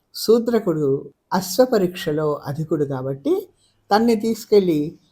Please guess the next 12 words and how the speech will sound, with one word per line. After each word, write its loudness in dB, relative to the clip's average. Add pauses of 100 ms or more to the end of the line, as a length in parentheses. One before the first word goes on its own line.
(140)
ఆ 4
గుర్రంపై 2
కూర్చుండబెడితే -2 (320)
దానిని 0
ఎక్కి -2
లోబరుచుకొని, 0
"ఇస్తాను, -4
నాకు -2 (340)
బహుమానం 0
ఏం -4
అక్కర్లేదు" 0 (320)
అని 0